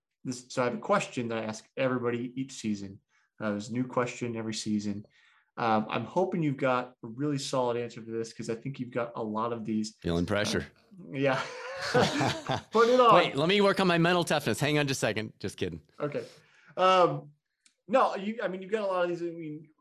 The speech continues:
Speaker 1: we're talking about defining success. I'm sure you've done that.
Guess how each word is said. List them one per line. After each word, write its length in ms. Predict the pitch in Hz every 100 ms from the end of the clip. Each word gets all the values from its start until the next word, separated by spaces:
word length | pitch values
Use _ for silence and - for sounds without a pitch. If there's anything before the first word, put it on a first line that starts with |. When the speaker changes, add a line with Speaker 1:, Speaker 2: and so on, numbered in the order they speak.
| - 143 143
Speaker 1:
we're 80 | 127
talking 220 | 120 123
about 240 | 127 127 131
defining 420 | 123 131 131 127
success. 480 | - - 135 139 127
I'm 160 | 139
sure 180 | 110 127
you've 180 | 120 110
done 200 | 120 120
that. 280 | 135 143